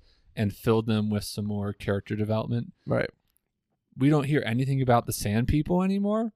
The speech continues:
Speaker 2: I know.
Speaker 1: Like, they were just, like, there, and now they're gone. And then this episode, he, like, you know, Cad Bane uses it to, like,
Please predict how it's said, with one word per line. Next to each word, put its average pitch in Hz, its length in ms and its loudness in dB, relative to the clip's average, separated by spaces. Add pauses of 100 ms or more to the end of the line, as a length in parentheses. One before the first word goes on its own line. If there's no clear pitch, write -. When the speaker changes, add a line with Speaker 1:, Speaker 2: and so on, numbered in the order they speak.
(100)
Speaker 2:
I 120 100 0
know. 120 100 2
Speaker 1:
Like, 117 240 4
they 123 120 4
were 127 80 2
just, 127 220 -2
like, 113 160 2
there, 120 320 2
and 117 80 0
now 113 100 0
they're 120 140 2
gone. 117 500 -2 (320)
And 127 140 2
then 120 180 4
this 143 220 4
episode, 110 480 2
he, 120 140 -4
like, 101 380 -4 (260)
you 110 120 -6
know, 98 140 -8
Cad 107 240 -4
Bane 104 400 -4 (560)
uses 104 340 -4
it 98 140 -8
to, - 80 -10
like, - 140 -10